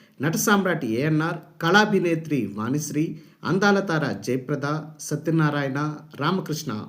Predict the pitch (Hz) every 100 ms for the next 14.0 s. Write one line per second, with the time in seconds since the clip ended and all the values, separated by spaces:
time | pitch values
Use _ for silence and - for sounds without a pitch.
0 | - - 143 160 160 147 127 127 120 117
1 | 123 123 156 139 - - _ _ - 190
2 | 214 220 165 135 - 139 113 101 - 107
3 | 147 190 147 113 143 185 185 170 151 156
4 | 160 156 113 101 - 95 98 95 - _
5 | _ _ - 127 196 220 226 220 196 175
6 | 170 - 156 139 156 160 160 120 107 147
7 | 156 156 156 143 95 - - - - 175
8 | 170 160 110 - - 147 214 214 214 160
9 | 143 147 - 131 110 123 113 - 113 165
10 | 196 190 - 127 147 190 180 170 160 156
11 | 147 151 123 - - - - - 165 190
12 | 180 165 151 156 165 120 113 113 107 98
13 | 98 - - - _ 120 110 214 214 214